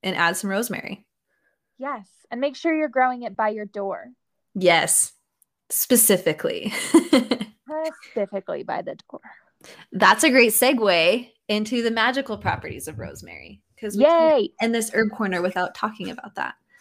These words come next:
Speaker 1: So first and foremost, I think this is pretty obvious, but rosemary is known for protection. It also helps to promote blessings. It improves concentration and focus. So if you are conducting ritual work or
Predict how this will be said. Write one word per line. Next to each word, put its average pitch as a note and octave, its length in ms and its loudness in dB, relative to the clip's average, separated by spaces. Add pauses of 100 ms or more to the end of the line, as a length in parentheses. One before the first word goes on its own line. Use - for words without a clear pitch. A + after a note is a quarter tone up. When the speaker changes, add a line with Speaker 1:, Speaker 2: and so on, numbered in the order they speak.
(500)
Speaker 1:
So A#3+ 280 6
first C4+ 240 4
and C#4+ 120 4
foremost, B3+ 460 4
I A3 60 2
think G#3+ 200 0
this G#3 160 0
is A3 100 -4
pretty A#3 220 2
obvious, G3 500 4
but F3 120 0
rosemary G3+ 360 2
is A3 100 -2
known G3 160 -2
for A#3 140 -4
protection. A3+ 800 -2 (720)
It G#3+ 180 2
also G#3+ 680 2 (120)
helps G#3+ 380 -4
to G#3+ 120 -2
promote G3+ 500 0
blessings. B3 840 2 (560)
It G#3+ 120 4
improves G#3+ 440 6
concentration G3+ 720 -2
and F3+ 140 -6
focus. A#3 640 2
So F3+ 200 6
if F3+ 120 0
you F#3 180 4
are F3+ 440 4 (360)
conducting F3+ 460 -2
ritual A3+ 440 4
work G#3+ 380 2 (100)
or F3+ 560 0